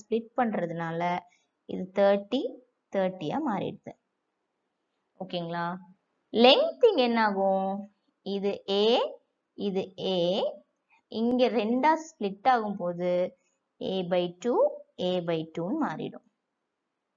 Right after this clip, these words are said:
ஓகே? இப்ப இந்த triangle ஒரு பேரை வைப்போம்.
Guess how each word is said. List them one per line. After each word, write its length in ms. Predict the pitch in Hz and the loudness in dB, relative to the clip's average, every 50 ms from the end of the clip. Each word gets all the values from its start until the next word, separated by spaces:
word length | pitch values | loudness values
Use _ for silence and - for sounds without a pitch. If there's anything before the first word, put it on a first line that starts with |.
| _ _ _ _ _ _ _ _ _ _ _ _ - 190 196 | _ _ _ _ _ _ _ _ _ _ _ _ -6 -6 -4
ஓகே? 200 | 196 - 294 403 554 - - - _ _ _ _ _ _ _ _ _ _ _ _ | 0 4 4 4 4 2 -6 -16 _ _ _ _ _ _ _ _ _ _ _ _
இப்ப 160 | _ - 220 214 214 | _ 2 2 4 4
இந்த 140 | 208 208 208 208 202 202 202 - | 4 4 4 4 4 2 0 0
triangle 420 | - 214 214 226 233 226 233 214 202 | 2 2 4 4 4 4 4 4 2
ஒரு 80 | 202 202 - | 0 0 0
பேரை 200 | 196 202 208 214 190 | 2 2 4 4 4
வைப்போம். 340 | 185 180 185 - 165 160 | 2 0 0 -4 -6 -6